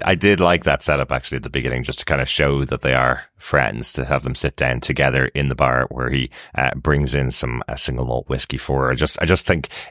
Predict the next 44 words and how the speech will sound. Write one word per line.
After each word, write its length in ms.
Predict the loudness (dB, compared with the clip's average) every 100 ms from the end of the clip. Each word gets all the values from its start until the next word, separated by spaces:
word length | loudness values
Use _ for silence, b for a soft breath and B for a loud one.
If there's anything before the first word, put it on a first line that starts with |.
| 2
it 60 |
was 100 | 4
a 60 | 6
nice 260 | 6 4
way 120 | 4 4
to 100 | 2
start 460 | 2 4 2 2
the 140 | 2 2
episode 400 | 2 0 0 0
when 160 | 0
you're 80 | 2
gonna 160 | 0 0
take 220 | 0 0
them 120 | 2
on 140 | 0 0
this 140 | -2
journey 280 | 0 2 0
together, 400 | -2 -2 -2 -2 -10 B B
uh, 160 | -2 -2
throughout 240 | 2 0 2
the 100 | 0
episode 300 | 0 -4 -4
to 80 |
kind 160 | -2 -2
of 40 | 0
set 240 | -2 -2
them 100 | -2
up 200 | -2 -2
as, 260 | 0 0 0 -2
as 180 | -2 0
friends. 420 | 0 2 2 -2 B B B
Um, 160 | 2 2 2
do 80 | 4
you 40 |
know, 120 | 4
it's, 180 | 4 0 -2
it's 140 | 0
an 80 | 0
interesting 500 | 2 2 2 2 0
one 160 | 0
with 80 | -2
Peggy 240 | -2 -2 0
Carter 400 | 0 0 -2 -6
because 560 | -8 0 2 2 -2